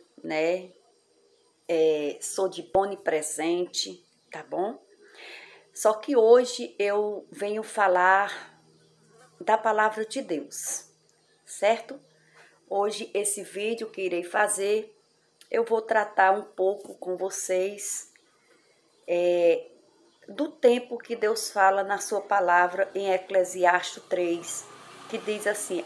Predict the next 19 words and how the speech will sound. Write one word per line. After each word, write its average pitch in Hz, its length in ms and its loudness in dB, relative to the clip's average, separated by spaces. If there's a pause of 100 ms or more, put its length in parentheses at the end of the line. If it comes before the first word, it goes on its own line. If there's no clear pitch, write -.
"Há 208 280 8
para 196 320 6
todas 269 680 2
as 226 240 2
coisas 202 800 -4
um 202 100 -8
tempo 185 500 -4
determinado 175 840 0 (100)
por 185 180 -6
Deus." - 560 -12 (540)
Tudo 311 300 0
tem 269 280 0
o 262 60 -6
seu 294 300 0
tempo 214 400 -4
determinado 202 960 -2
debaixo 170 540 0
do 165 120 -8
céu. - 480 -8